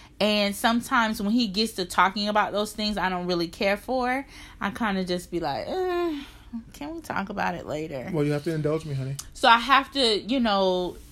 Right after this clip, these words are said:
Speaker 1: indulge him and do better in those things. So there, it's not all on John. It's, it's some things that I also need to be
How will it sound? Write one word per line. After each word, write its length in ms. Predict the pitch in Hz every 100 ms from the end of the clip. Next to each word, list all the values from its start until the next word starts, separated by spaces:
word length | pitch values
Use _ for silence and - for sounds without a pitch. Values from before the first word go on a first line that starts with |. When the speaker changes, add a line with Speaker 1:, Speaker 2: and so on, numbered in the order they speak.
| - - -
Speaker 1:
indulge 580 | 220 202 208 214 214 -
him 340 | 247 214 208
and 100 | 190
do 140 | 190 185
better 340 | 175 180 185
in 180 | 170 175
those 240 | 165 170 -
things. 200 | 170 170
So 160 | 214
there, 280 | 202 277 294
it's 180 | 202 -
not 220 | 240 277
all 220 | 196 202
on 180 | 180 165
John. 400 | 160 156 151 - -
It's, 200 | 180 -
it's 180 | 190 196
some 280 | - 226 220
things 300 | 214 202 190
that 120 | 170 -
I 160 | 170 -
also 460 | 175 175 185 175
need 260 | 170 165 160
to 120 | -
be 520 | 160 160 160 151 147